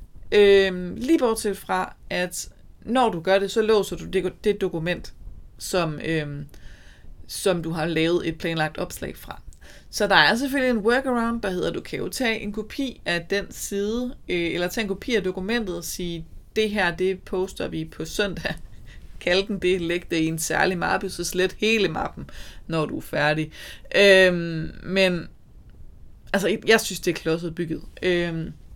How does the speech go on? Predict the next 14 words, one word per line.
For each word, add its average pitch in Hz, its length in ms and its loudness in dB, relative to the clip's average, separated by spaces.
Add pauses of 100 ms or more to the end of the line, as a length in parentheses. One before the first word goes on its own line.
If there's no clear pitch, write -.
(480)
jeg 170 80 -8
synes, 202 160 -6
det 202 80 2
er 175 60 0
klodset 196 460 0
bygget, 202 300 -2
fordi 180 220 -4
det 175 80 -2
betyder, 190 320 0
at 160 60 4
du 156 120 -2 (120)
reelt - 240 0
kun 165 180 -8
kan 156 200 -6